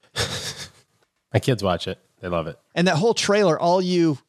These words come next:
Speaker 2: all you can hear is the music, and you already know. I, you don't even need to see that trailer.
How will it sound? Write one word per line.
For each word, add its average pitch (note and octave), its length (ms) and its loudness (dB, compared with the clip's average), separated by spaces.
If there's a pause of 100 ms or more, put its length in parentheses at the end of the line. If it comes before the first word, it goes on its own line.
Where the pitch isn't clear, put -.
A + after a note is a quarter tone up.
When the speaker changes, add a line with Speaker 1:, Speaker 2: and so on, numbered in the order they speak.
(540)
Speaker 2:
all F3 140 2
you F#3+ 140 0
can F3 120 2
hear E3 220 4
is C#3+ 120 2
the D3 80 -2
music, D3+ 360 0
and D3 100 -2
you D3+ 120 0
already D3 180 2
know. C3 320 2
I, D#3 140 2
you E3 240 -2
don't F3+ 140 2
even D#3+ 140 2
need D3 140 2
to A#2+ 60 -6
see D3 200 2
that B2+ 180 2
trailer. A#2+ 360 0